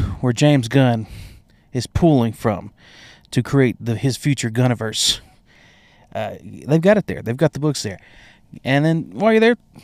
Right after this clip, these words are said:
tell them that the boys from Nerdy Talk sent you. You don't get a discount or nothing for that, but they, uh, you know, they'll at least chuckle at the, at that, that notion. So, <sighs> uh, well, we are quickly approaching,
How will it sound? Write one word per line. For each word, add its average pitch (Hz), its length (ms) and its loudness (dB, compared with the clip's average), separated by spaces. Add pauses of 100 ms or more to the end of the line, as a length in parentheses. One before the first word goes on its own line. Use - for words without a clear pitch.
(420)
tell 196 140 6
them 214 80 2
that 202 100 -2
the 170 60 -8
boys 180 260 2
from 160 140 0
Nerdy 160 180 4
Talk 160 220 2
sent 156 240 0
you. 214 100 -2 (720)
You 180 160 4
don't 220 120 10
get 190 120 6
a 175 40 6
discount 120 380 0
or - 20 -4
nothing 101 280 -10
for 98 160 -14
that, 110 240 -8
but 123 160 -6 (720)
they, 147 260 2
uh, 147 300 4
you 143 180 -4
know, 160 200 2 (600)
they'll 165 280 2
at 165 40 2
least 156 220 2
chuckle - 340 -4
at - 80 -10
the, - 200 -16 (140)
at 123 140 -10
that, 104 240 -8
that 110 240 -14
notion. 104 360 -12
So, 98 280 -8 (540)
<sighs> - 500 -20
uh, - 920 0 (200)
well, 208 320 10 (760)
we 127 180 0
are 117 200 0 (500)
quickly 131 460 2
approaching, 135 760 4